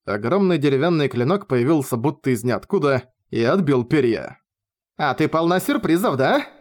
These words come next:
Оттолкнувшись от дерева неподалёку, Айша вынудила Сирену уклониться от удара её ноги. Ильта, уже поднявшая для защиты руки, удивилась.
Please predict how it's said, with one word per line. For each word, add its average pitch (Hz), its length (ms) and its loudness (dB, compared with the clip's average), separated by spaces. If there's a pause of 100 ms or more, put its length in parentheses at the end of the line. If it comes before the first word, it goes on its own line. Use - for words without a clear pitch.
(440)
Оттолкнувшись 123 800 -6
от 117 120 -2
дерева 165 320 0
неподалёку, 131 680 0
Айша 175 360 -2
вынудила 131 480 0
Сирену 143 360 0
уклониться 139 500 -2
от 127 80 -2
удара 139 300 2
её 131 180 2
ноги. 120 420 0 (560)
Ильта, 165 400 0
уже 131 240 0
поднявшая 151 540 -2
для 123 140 0
защиты 131 420 -2
руки, 147 200 0
удивилась. 131 720 -2